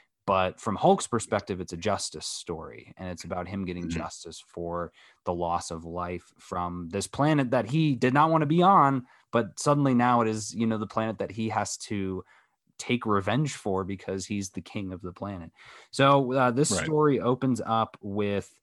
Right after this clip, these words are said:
Speaker 1: and, and I, I think we talked about this a while ago too, is that I love each of these issues deals with a different big battle and,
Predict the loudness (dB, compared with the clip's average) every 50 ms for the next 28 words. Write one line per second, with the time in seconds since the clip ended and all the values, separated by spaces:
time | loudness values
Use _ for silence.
0 | _ _ -4 -2 -2 0 2 2 2 2 2 0 0 -2 0 0 0 0 0 -2
1 | -4 -6 -2 0 0 0 2 0 -2 -2 -2 -6 -6 -6 -6 -4 -4 -6 -6 -8
2 | -8 -8 -10 -10 -8 -6 -6 -6 -6 -8 -8 -8 -8 -6 -6 -8 -6 -4 -2 -2
3 | -2 0 0 0 0 -2 -2 -6 -10 _ -8 -8 -6 -4 -4 -4 -2 -2 -2 -2
4 | -4 -4 -6 -8 -8 -8 -8 -10 -10 -10 -12 -14 -16 -18 -20 _ _ _ _ _
5 | _ -6 -2 -2 0 0 -2 -2 -4 -4 -4 -4 -6 -8 -6 -8 -8 -6 -6 -6
6 | -6 -6 -6 -8 -8 -8 -8 -10 -10 -10 -8 -8 -10 -12 -14 -20 -20 -20 _ _
7 | _ _ _ _ _ _ _ _ _ _ _ -8 -6 -4 -4 -2 -2 -2 -2 -4
8 | -4